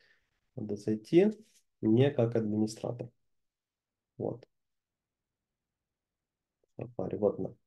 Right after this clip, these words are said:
То есть вы можете зарегистрироваться. Тут, э, я уже зарегистрировался, да, поэтому у меня есть логин. Есть выбор языков. Вы можете выбрать английский, украинский, русский язык. Вот. И внутри этой платформы,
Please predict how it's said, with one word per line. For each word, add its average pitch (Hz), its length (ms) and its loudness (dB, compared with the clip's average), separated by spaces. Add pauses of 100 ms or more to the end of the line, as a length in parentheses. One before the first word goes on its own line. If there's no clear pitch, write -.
(320)
То 120 80 2
есть 120 100 4
вы 170 80 10
можете 135 300 8
зарегистрироваться. 151 960 6
Тут, 139 480 -2
э, 117 380 8 (1300)
я 120 140 8
уже 110 140 6
зарегистрировался, 110 800 4
да, 120 120 6
поэтому 110 320 0
у - 20 0
меня 107 120 4
есть 107 180 0
логин. 185 460 6 (340)
Есть 135 240 6
выбор 110 200 6
языков. 147 580 8
Вы 123 100 4
можете 120 300 6
выбрать 107 300 2
английский, 113 460 4
украинский, 104 460 2
русский 196 300 6
язык. 139 360 6 (720)
Вот. 113 400 6 (320)
И 190 140 8
внутри 139 420 6
этой 113 360 4
платформы, 170 760 4